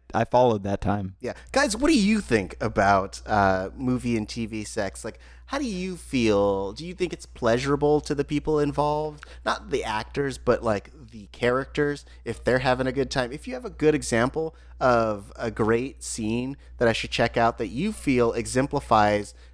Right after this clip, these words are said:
Speaker 2: two people really enjoying sex in a, in a realistic way on a movie or television s-, show, T V, movie, set, um,
Speaker 1: Didn't, uh, the H-, H B O, didn't they just, uh, create, they created a position, I think it's, like, intimacy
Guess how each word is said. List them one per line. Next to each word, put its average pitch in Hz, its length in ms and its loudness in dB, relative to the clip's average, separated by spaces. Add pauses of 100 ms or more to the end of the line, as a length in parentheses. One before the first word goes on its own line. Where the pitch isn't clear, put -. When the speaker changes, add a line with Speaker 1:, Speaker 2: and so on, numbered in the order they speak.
(220)
Speaker 2:
two 185 180 -4
people 156 380 -2
really 135 400 4
enjoying 113 800 2
sex - 500 -8
in 107 120 -4
a, 92 180 -4
in 98 160 -10
a 92 80 -10
realistic 127 680 -4
way 113 360 -2 (300)
on 120 140 0
a 107 60 2
movie 151 420 0
or 123 60 4
television 117 760 0
s-, - 680 -20
show, 139 640 -6
T 131 240 -12
V, 127 400 -10 (300)
movie, 139 480 -6 (240)
set, - 480 -2 (440)
um, 110 600 4
Speaker 1:
Didn't, 214 260 4
uh, 196 300 4 (140)
the 147 160 0
H-, 180 280 4
H 175 260 2
B 185 120 2
O, 139 120 6
didn't 110 220 2
they 123 120 -2
just, 120 340 -12
uh, 110 400 -4 (140)
create, 113 360 -2
they 110 80 -2
created 113 320 2
a 107 40 2
position, 110 580 -2
I 104 40 -6
think 101 140 -8
it's, 95 80 -14
like, 98 120 -14
intimacy 117 680 -2